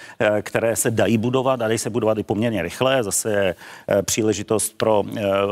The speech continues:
politickou reprezentaci urychlit některé schvalovací procesy. Když fabrika chce mít na střeše fotovoltaiku, aby povolování na to netrvalo rok a půl, ale týden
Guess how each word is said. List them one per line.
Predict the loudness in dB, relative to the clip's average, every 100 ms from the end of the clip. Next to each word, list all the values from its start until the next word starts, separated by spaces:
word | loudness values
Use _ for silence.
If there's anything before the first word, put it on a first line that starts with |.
| -4
politickou | -4 -4 -4 -4 -4
reprezentaci | -2 -2 -2 -4 -4 -4
urychlit | 0 0 0 -2
některé | -4 -4 -6
schvalovací | -4 -4 -4 -6
procesy. | -6 -6 -6 -4 -2 -2
Když | 0 -2 -4 -12 -20 -4
fabrika | -2 -2 -2 -2
chce | -4 -2
mít | -2
na | -2
střeše | -2 -4 -4
fotovoltaiku, | -4 -2 -2 0 0 -2 0 0
aby | 0
povolování | -2 0 0 2 0 -2
na | -6
to | -6
netrvalo | -6 -4 -2 0 0
rok | 0
a | 0
půl, | 2 2 2
ale | 2
týden | 2 2 4 2